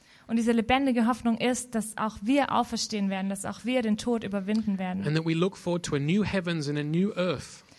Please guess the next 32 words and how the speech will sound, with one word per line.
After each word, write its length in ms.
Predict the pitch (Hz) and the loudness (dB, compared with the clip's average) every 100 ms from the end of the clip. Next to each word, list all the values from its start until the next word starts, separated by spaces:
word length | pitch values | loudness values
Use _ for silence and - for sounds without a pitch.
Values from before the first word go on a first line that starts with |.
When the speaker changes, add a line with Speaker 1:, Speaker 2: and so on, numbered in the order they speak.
| - _ | -20 _
Speaker 1:
Und 140 | 220 220 | 0 2
dass 220 | 240 - | 2 0
wir 240 | 233 226 | 2 2
uns 240 | - 226 233 | 2 2 2
auf 240 | 220 220 | 0 2
einen 160 | 220 220 | 4 6
neuen 240 | 233 247 | 6 6
Himmel 280 | 226 269 247 | 4 4 4
und 40 | |
eine 120 | 220 214 | 4 4
neue 240 | 214 240 | 4 2
Erde 320 | 226 233 233 | 2 2 2
freuen 360 | - 208 202 196 | -2 -4 -2 -2
können. 320 | 202 196 196 | -2 -6 -2
Speaker 2:
Where 140 | 151 156 | 0 4
we 100 | 156 | 4
will 100 | 151 | 2
live 320 | 151 180 156 175 | 2 2 0 -4
in 160 | 143 | 0
resurrection 680 | 147 170 170 160 160 - 147 | 2 2 0 -2 -4 -4 -2
bodies 520 | 147 147 143 131 - - - - _ | -2 -2 -2 -4 -8 -14 -20 -20 _
in 160 | 170 156 | -2 0
the 60 | |
presence 720 | 151 - 160 135 131 135 - - - _ - - | -2 -2 -2 -2 -6 -6 -8 -10 -20 _ -20 -6
of 400 | 139 135 117 - - _ - | -4 -4 -8 -20 -20 _ -8
our 180 | 127 127 | -4 -4
God, 460 | 123 123 117 113 - - | -2 -2 -2 -4 -10 -20
Father, 380 | - 135 127 127 | -6 -4 -4 -4
Son 300 | - 127 120 | -6 -4 -6
and 180 | 113 | -6
Holy 220 | 127 120 113 | -6 -6 -4
Spirit. 580 | - 123 117 113 - | -6 -6 -8 -10 -16